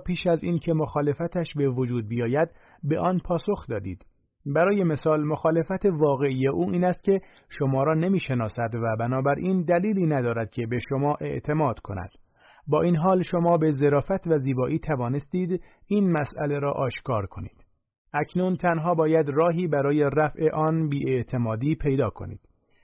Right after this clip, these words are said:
یعنی فردی را که تنها پنج یا شش دقیقه است که با او آشنا شده اید و فردی که شاید هرگز او را حضوری ملاقات نکرده باشید و فردی که شاید در آن سوی کشور یا حتی در آن سوی جهان زندگی می‌کند را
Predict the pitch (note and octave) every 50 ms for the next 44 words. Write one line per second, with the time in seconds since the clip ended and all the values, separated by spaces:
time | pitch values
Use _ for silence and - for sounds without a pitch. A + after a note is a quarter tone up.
0 | _ - G3 G3+ G3 G3 G3+ F#3 - G3 F#3 F#3+ F3 F3+ E3+ F3 E3+ - F3 E3
1 | - E3+ D#3+ D3+ C#3+ E3 F3 - - F3 F3+ F#3 F3+ D3+ D3+ D3 C#3 C3+ C3 -
2 | - F#3+ F#3+ - - D3 D#3 D#3 C#3+ C#3 C3 B2+ A#2+ A#2+ A#2 A2+ - - - -
3 | B2 A#2 - - - - - - - C3+ C#3 D3+ D#3 - F#3 F#3+ - D#3+ D3 C3+
4 | - C#3+ C3 A#2+ A#2 G#2 - - B2+ C3 C3 C#3 D#3+ F3 D#3 - - - - -
5 | _ _ - C3+ B2 - - D3+ D3+ D#3 D3 D#3+ D3 - E3 D3+ - E3 D#3 D#3
6 | D#3 D3 C3 B2 C#3 C#3+ C#3 C3+ C3+ D3+ D#3+ D#3 - F3 D#3 D3+ D3+ D3+ C3+ A2+
7 | C#3 C#3 B2+ A#2+ B2 A#2+ B2+ C#3 C#3+ C3+ B2+ B2 A#2 A2+ A2 B2 C3+ C3 - C#3+
8 | C#3 C#3 D#3 D3 - D3 C3 A#2+ A#2+ A#2+ A#2 A#2 A2 - - C3 A#2 A#2+ B2 B2+
9 | A#2+ - - - E3+ F3 F3+ E3 F3+ F3+ - - F#3+ - - F#3 F#3 F3+ F#3 F3+
10 | - - - - - - - - C#3+ C#3 - - F3 G3+ A3 G#3+ - - G#3+ G3
11 | F3 C#3+ - D3 C3 - C#3+ D3+ D3+ D3+ D3 D3+ D3 D3 E3 E3+ - F3 E3+ D3
12 | D3 C#3 - - F#3+ F#3+ G3 F#3+ - - F3+ F3 F3 E3 C3+ B2+ D#3 D3 D3+ F3
13 | F#3+ F3 D3 C#3 C3+ B2 A#2+ A#2 A2 A#2 A#2 A2+ A2 G#2+ - C3+ C#3+ D3+ D#3 D#3+
14 | E3+ F3 E3+